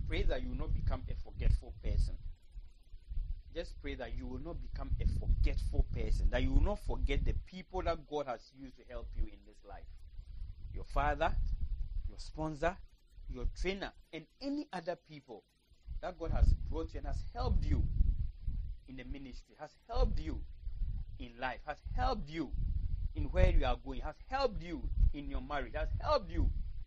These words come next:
has given you pieces of advice along the way, has stood with you in crisis, in difficulties. Pray, lift up your voice and just pray for yourself that you will not forget, you will not suffer from forgetfulness.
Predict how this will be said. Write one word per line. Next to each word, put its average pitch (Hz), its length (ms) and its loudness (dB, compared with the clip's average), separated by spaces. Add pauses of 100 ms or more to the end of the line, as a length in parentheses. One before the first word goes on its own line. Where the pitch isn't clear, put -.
(460)
has 165 140 -2
given 262 300 -4
you 220 160 -6 (180)
pieces 254 640 -2
of 147 80 -2 (120)
advice - 760 6
along 147 480 4
the 110 80 -6
way, 110 240 -12 (240)
has - 200 -6
stood 277 380 0
with 165 240 -8
you 175 240 -2 (540)
in 143 140 -8
crisis, 190 560 -4
in 151 260 -12
difficulties. 139 800 -10 (1300)
Pray, 180 220 -2
lift - 260 -6
up 160 160 -4
your 131 80 -6
voice 131 200 -2
and 123 140 -6
just 160 240 -6
pray 135 140 -4
for - 180 -8
yourself 107 360 -6
that 123 140 -10
you 143 120 -8
will 143 140 -10
not 165 180 -6
forget, - 240 -6
you 165 120 -8
will 170 120 -6
not - 160 -2
suffer 170 320 0 (100)
from 127 140 -2 (320)
forgetfulness. - 640 0